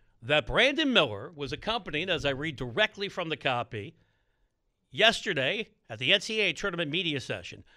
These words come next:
by an armed security guard. I was certainly taken aback. Now, I understand the justification, and Nate Oates,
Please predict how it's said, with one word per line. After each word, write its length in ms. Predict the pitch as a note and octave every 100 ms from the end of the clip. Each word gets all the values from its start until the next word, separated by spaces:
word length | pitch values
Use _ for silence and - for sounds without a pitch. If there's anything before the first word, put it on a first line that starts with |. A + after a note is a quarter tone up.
| - B2+
by 300 | A#2 G3 G#3
an 180 | G3 -
armed 640 | - G#3 C4 D4+ E4 E4+ D#4+ -
security 800 | - - - D#4 E4 A#3 - A#2+
guard. 520 | B2 F#2 - - - - _ _ _ _ _ _ _ -
I 140 | F3 F#3+
was 180 | C#3+
certainly 760 | - - - C#4+ D#4 D#3+ A#2+ A2+
taken 300 | F3 D3+ C#3+
aback. 460 | C#3+ A#3 - - - - _ _ _ -
Now, 200 | B2+ D#3
I 160 | E3 F3
understand 760 | F#3+ G#3 G#3 - G#3+ A3+ A#3+
the 100 | A3
justification, 1040 | D#3 G3+ G#3 A#3 - A3+ G3+ F#3 A3 A3 - _ _ _ _ _ _ _
and 440 | - G2 F#2+ F2+ F2
Nate 280 | B2 G#3 G#3
Oates, 680 | A3 B3+ - - - -